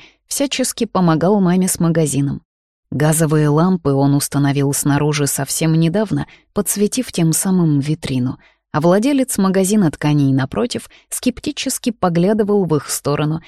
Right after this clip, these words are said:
и постоянно ворчал, выходя на улицу, ведь требовалось, конечно же, слепо следовать традициям, а не поддаваться новомодным веяниям.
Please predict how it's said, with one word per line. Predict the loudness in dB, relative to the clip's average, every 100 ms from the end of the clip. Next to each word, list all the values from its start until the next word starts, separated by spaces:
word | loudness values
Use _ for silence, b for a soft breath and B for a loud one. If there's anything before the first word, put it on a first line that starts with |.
| B -6
и | -2
постоянно | -2 -2 -2 2 4 4 2
ворчал, | 0 -2 -2 -2 0 0 0
выходя | -2 -2 0 2
на | 2
улицу, | 0 -2 -6 -8 -10 b b -2
ведь | -2 -2
требовалось, | -2 0 2 2 0 0
конечно | 0 2 2 2 0
же, | 0
слепо | 0 0 0 0 -2
следовать | 0 0 2 -2 -4
традициям, | -4 -2 0 -2 -2 -2 -2 -6 B B
а | 2
не | 2
поддаваться | 2 -2 -2 -2 -2 -2 0
новомодным | 2 4 2 2 2 2 2
веяниям. | 0 -2 -4 -6 -10